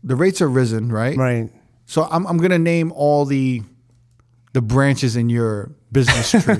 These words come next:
Speaker 2: <laughs>
Speaker 1: okay?
Speaker 2: Okay.
Speaker 1: There was Club D J,
Speaker 2: Club
Speaker 1: right?
Speaker 2: D J, yep.
Speaker 1: There was the wedding D J scene, private events or whatever,
Speaker 2: Right.
Speaker 1: the event D J ing.
Speaker 2: Right.
Speaker 1: There was the photo booth.
Speaker 2: Right.
Speaker 1: There was the outside bookings in clubs.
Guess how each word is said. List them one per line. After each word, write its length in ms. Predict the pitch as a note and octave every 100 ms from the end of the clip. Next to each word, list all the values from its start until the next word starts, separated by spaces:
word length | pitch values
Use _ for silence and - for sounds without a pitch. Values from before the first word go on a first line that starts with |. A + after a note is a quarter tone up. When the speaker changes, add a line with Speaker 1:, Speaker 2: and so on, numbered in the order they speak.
| G#3
Speaker 2:
<laughs> 140 | - D3
Speaker 1:
okay? 400 | A2+ A#2 A#2 A#2
Speaker 2:
Okay. 380 | C#3+ C#3+ D3+ B2+ _ _ _ _ -
Speaker 1:
There 100 | C3
was 120 | A#2+
Club 260 | - F3 D3
D 160 | C#3
J, 360 | A#2+ A2 A2+ C3+ C3+ - F#2+
Speaker 2:
Club 160 | D3 E3
Speaker 1:
right? 180 | A#2+ C#3
Speaker 2:
D 60 |
J, 160 | C#3 B2
yep. 380 | C#3 D3 D#3+ - - _
Speaker 1:
There 320 | B2 B2+ C3 C3
was 480 | B2+ B2 A#2+ G#2 -
the 180 | A#2+ A#2+
wedding 320 | C3 C#3 C3
D 160 | B2 A2+
J 200 | A2+ G#2
scene, 480 | - G#2+ A2+ B2+ - _ A#2
private 240 | A2+ A2
events 420 | G#2+ A2 A2 A2 A2+
or 80 |
whatever, 340 | G#2+ G#2+ G#2+ A2+
Speaker 2:
Right. 160 | C#3 C3
Speaker 1:
the 60 |
event 300 | G#2+ B2 A#2
D 140 | A#2+ A2
J 260 | A2 G#2+
ing. 120 | A#2+ -
Speaker 2:
Right. 280 | A2 A#2 C3 - _ -
Speaker 1:
There 120 | B2
was 100 | A2+
the 100 | A2
photo 340 | - C#3+ B2+ A#2
booth. 460 | G#2+ G#2+ C3 - B2
Speaker 2:
Right. 260 | A#2+ C3+ - -
Speaker 1:
There 100 | A#2
was 160 | A2
the 180 | A#2+ A#2+
outside 460 | B2+ C3 - C3 G#2
bookings 400 | B2+ - B2 G#2
in 100 | G#2
clubs. 520 | - G#2 G#2 G#2 -